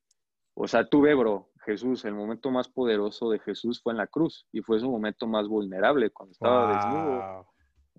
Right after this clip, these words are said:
Speaker 1: Entonces,
Speaker 2: Mm.
Speaker 1: ahí podemos ver que la vulnerabilidad es poder.
Speaker 2: Mm.
Speaker 1: O sea, construye realmente los puentes que necesitan ser construidos entre... Eh, maneras de pensar, en-,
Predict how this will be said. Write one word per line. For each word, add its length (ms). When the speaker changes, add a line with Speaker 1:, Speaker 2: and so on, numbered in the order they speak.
Speaker 1:
Entonces, 760
Speaker 2:
Mm. 460
Speaker 1:
ahí 100
podemos 360
ver 200
que 260
la 120
vulnerabilidad 840
es 120
poder. 580
Speaker 2:
Mm. 220
Speaker 1:
O 40
sea, 480
construye 400
realmente 400
los 160
puentes 580
que 100
necesitan 440
ser 200
construidos 720
entre... 420
Eh, 460
maneras 480
de 100
pensar, 720
en-, 160